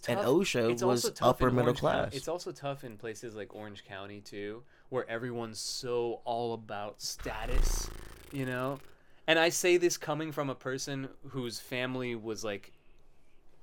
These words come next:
Speaker 2: pr-, decently well off.
Speaker 1: Sure.
Speaker 2: You know what I mean? Obviously not to that level where it's like,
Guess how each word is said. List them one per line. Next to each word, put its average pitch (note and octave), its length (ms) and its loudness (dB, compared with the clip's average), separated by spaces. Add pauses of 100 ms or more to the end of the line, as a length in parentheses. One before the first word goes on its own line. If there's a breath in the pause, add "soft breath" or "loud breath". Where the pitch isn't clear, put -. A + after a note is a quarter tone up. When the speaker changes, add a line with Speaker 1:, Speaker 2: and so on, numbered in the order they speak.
(400)
Speaker 2:
pr-, - 120 -12 (200)
decently C#3 600 -4 (200)
well A#2 320 0
off. G2+ 280 2
Speaker 1:
Sure. C#3+ 260 4
Speaker 2:
You C3 60 4
know B2+ 120 0
what B2+ 120 0
I B2 100 0
mean? A#2 240 -4 (200 soft breath)
Obviously C#3+ 340 2
not C3 240 2
to B2+ 120 -8
that A#2 280 4
level A#2+ 300 0
where A2 140 0
it's G2+ 140 -6
like, G#2 180 -4